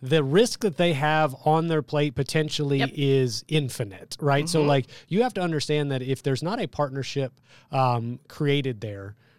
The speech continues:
Speaker 1: then why should they do something for you as an employer if you're
Speaker 2: Exactly.
Speaker 1: just gonna pick up and run the next renewal because they're two points higher than their competition? So
Speaker 2: Correct.
Speaker 1: I think it's a two-way street. I'm happy to hear that you guys were able to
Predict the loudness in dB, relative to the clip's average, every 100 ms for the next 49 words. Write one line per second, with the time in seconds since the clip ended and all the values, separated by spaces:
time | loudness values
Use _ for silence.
0 | _ -2 2 2 0 -4 -4 -4 -4 -4
1 | -4 -4 -4 -2 -2 -2 -4 -8 -6 -2
2 | -2 -2 -8 -8 -4 -2 2 0 0 0
3 | 0 0 0 -2 0 0 0 -2 0 0
4 | -2 -2 -4 -4 -6 -4 -2 -2 -2 -2
5 | -4 -2 -4 -4 -6 -6 -8 -6 -8 -8
6 | -8 -10 -10 -12 -14 -16 -14 -14 -14 -10
7 | -8 -6 -6 -2 -2 0 0 0 -2 -4
8 | -2 0 -2 -2 -2 -2 -2 -2 -2 -4
9 | -4 -2 -2 -4 -4 -2 -2 -2 -4 -4
10 | -6